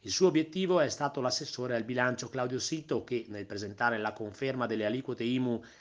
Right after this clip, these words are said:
anche per il duemilaventidue, ha spiegato che, in fase di redazione del bilancio di previsione, egli stesso aveva proposto di alzarle per raggiungere il pareggio.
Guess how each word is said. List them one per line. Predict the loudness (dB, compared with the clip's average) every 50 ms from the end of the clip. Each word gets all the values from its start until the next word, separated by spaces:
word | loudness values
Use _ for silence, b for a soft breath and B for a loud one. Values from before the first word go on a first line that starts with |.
| B B
anche | B 0 0 2 2 0 -2 -2
per | -2 -2
il | -4 -2 -2
duemilaventidue, | 0 0 2 2 2 2 2 2 0 -4 -4 -2 0 2 2 2 0 B B B B B B
ha | B -8
spiegato | -4 0 2 2 4 4 4 4 4 2 -2
che, | -2 0 -2
in | -2 -2 -4 -8 -12 -10
fase | -4 0 2 2 2 2 -2 -2
di | -2 -2
redazione | 0 0 -2 -4 -4 -2 -2 -2
del | -2 -2 -4
bilancio | -2 0 0 0 0 0 -2
di | -6
previsione, | -6 -4 -4 -4 -4 -2 -2 0 0 0 -2 -4 -4
egli | -2 -2 0 -2
stesso | -2 -4 -4 -4 -4 -6 -6 -8 -8 -6
aveva | -2 -2 0 0 0
proposto | -2 -2 -2 0 0 0 0 0 -2
di | -2
alzarle | -2 -4 -4 -2 0 0 2 2 0 -2 -4 -6
per | -4 -4 -4
raggiungere | -2 -2 -4 -4 -6 -6 -6 -6 -6 -6
il | -4
pareggio. | -4 -4 -4 -4 -6 -10 -12 -16 -16